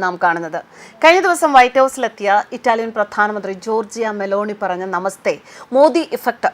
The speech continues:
എന്ന് സോഷ്യൽ മീഡിയ. ഇറ്റാലിയൻ പ്രധാനമന്ത്രി ജോർജിയ മെലോണിയും ഇന്ത്യൻ പ്രധാനമന്ത്രി നരേന്ദ്രമോദിയും തമ്മിലുള്ള സൗഹൃദം പലതവണ പല അവസരങ്ങളിൽ ചർച്ചയായിട്ടുള്ള വിഷയമാണ്. ജോർജിയ മെലോണിക്ക് ഇന്ത്യയുമായുള്ള ബന്ധം കൂടുതൽ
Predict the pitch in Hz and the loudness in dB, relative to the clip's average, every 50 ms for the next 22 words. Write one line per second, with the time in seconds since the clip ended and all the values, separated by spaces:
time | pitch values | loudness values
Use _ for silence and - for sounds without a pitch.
0 | - 220 202 202 190 170 - - - - 233 220 214 - 220 185 156 151 113 101 | -4 -6 -6 -4 -6 -6 -8 -8 -6 -2 -2 -2 -2 -4 -8 -8 -8 -8 -12 -12
1 | - - - _ - _ - - - - 269 277 294 339 339 339 339 320 285 285 | -12 -14 -14 _ -20 _ -20 -20 -12 -8 -2 4 6 6 6 6 4 2 0 0
2 | 277 - 269 269 269 269 262 240 202 202 226 254 233 208 240 233 240 240 233 208 | 0 2 4 2 4 2 0 -4 -4 -6 -6 -6 -4 0 2 4 4 4 2 0
3 | - 262 269 254 247 233 214 202 202 202 196 185 185 214 254 - 254 220 226 269 | 2 4 4 6 4 4 0 0 -2 -2 -4 -4 -6 -8 -10 -10 -10 -6 -6 -6
4 | 262 247 240 226 226 226 226 220 214 208 196 196 196 196 196 190 190 208 220 233 | -6 -6 -8 -8 -2 2 2 2 2 0 -8 -8 -6 -4 -2 -2 -2 -2 -4 -4
5 | 226 226 220 220 208 214 208 208 196 202 190 190 180 185 185 185 185 180 - - | -6 -6 -6 -6 -6 -6 -6 -6 -4 -4 -4 -4 -4 -4 0 2 2 2 0 -2
6 | - - - - - - 226 220 220 226 226 - 226 185 - - - _ - 233 | -10 -20 -20 -8 0 4 6 6 6 4 0 -2 -6 -8 -8 -10 -14 _ 0 2
7 | 262 311 311 349 320 294 294 294 294 320 339 - - - _ - 214 208 226 226 | 2 4 4 4 4 4 4 2 4 4 2 2 0 -4 _ -2 0 2 2 2
8 | 214 208 254 - - 339 339 311 269 220 185 - - 202 180 - - 208 185 185 | 0 0 -2 -2 0 0 0 0 0 -2 -4 -4 -4 -6 -6 -4 -2 0 0 0
9 | 185 - 190 185 196 254 330 - - - - - 233 220 - - 214 190 165 127 | 0 -2 -4 0 2 4 4 2 0 -6 -14 -10 -8 -6 -4 -2 -2 -4 -4 -8
10 | - - _ _ - - - - - 208 247 254 269 240 285 294 285 277 269 262 | -16 -20 _ _ -20 -20 -20 -6 0 4 4 4 4 4 2 2 2 2 2 0
11 | 262 254 254 - 262 226 220 233 214 254 262 254 254 240 240 233 226 214 220 214 | 0 0 -2 -2 -2 -2 -2 -4 -4 -2 -2 0 2 2 2 2 0 0 -2 -6
12 | 208 208 233 226 240 233 - 254 262 240 240 262 | -6 -8 -12 -12 -10 -6 -4 -4 -2 0 0 0